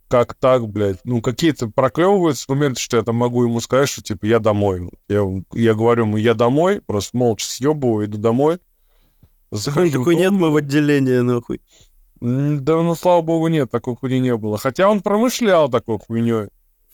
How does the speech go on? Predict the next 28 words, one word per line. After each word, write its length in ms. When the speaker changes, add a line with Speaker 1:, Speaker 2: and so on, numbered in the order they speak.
Speaker 1:
что 340
он, 240
блядь, 460
накуривал 580
типов, 600
блядь, 280
и 60
потом 440
их 120
начинал 380
качать, 440
блядь, 280
показывал 520
им 80
силу. 380
Я 160
просто 340
не 60
представляю, 480
что 140
с 40
человеком 400
может 260
произойти, 500
блядь, 200
в 40
такой 260
ситуации. 320